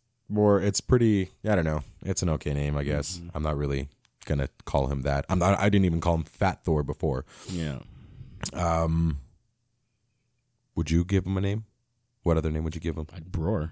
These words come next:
Speaker 1: You would
Speaker 2: If,
Speaker 1: just
Speaker 2: if,
Speaker 1: call
Speaker 2: if
Speaker 1: him
Speaker 2: they're gonna
Speaker 1: Bror?
Speaker 2: go with Bro Thor, I'm like, call it Bror. <laughs>
Speaker 1: Bror. Uh, other one, Doctor Doom M C U movie.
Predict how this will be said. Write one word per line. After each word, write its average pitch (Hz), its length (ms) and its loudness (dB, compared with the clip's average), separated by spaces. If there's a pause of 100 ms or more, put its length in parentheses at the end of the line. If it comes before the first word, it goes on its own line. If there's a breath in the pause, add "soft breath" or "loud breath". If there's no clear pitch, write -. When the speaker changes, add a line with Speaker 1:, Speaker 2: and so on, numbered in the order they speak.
(120)
Speaker 1:
You 82 120 2
would 76 80 0
Speaker 2:
If, 87 40 -4
Speaker 1:
just 92 120 2
Speaker 2:
if, - 80 0
Speaker 1:
call 87 100 8
Speaker 2:
if 92 60 8
Speaker 1:
him - 80 8
Speaker 2:
they're 127 100 10
gonna - 120 10
Speaker 1:
Bror? 117 40 6
Speaker 2:
go 131 100 10
with 104 160 6
Bro 107 240 6
Thor, 101 240 4
I'm 107 80 6
like, 87 160 0
call 82 160 -6
it 87 100 -6
Bror. 82 360 -2
<laughs> - 100 -16
Speaker 1:
Bror. - 640 4 (480 soft breath)
Uh, 107 60 -2 (320)
other 156 180 8
one, 113 140 10
Doctor 127 280 8
Doom 131 260 8
M 131 120 6
C - 140 2
U 104 160 6
movie. 64 420 0